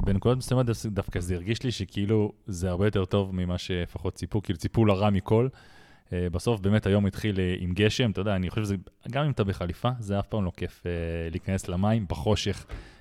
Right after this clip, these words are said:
בגשם, ועוד צריך להגיד שהיום היה נראה הרבה יותר חשוך, כי אתה, היה כיסוי עננים, אז, אה, למרות שהזינוק של המקצוענים היה בשש ורבע,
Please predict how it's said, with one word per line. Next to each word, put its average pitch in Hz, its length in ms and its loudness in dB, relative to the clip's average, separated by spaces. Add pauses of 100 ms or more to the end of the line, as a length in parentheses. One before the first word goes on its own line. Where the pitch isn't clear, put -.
בגשם, 104 460 0
ועוד 95 160 0
צריך - 180 -4
להגיד 104 320 0
שהיום 98 640 2
היה 98 200 2 (100)
נראה 98 240 0
הרבה 95 220 0
יותר 110 180 0
חשוך, 104 460 0 (420)
כי 92 340 -2
אתה, 92 200 -4
היה 92 100 -2
כיסוי - 340 -4
עננים, 110 580 2
אז, 90 300 -2
אה, 87 340 -4
למרות 95 320 0
שהזינוק 95 320 0
של 101 100 -2
המקצוענים 98 400 0
היה 98 100 2
בשש 95 280 -2
ורבע, 123 400 0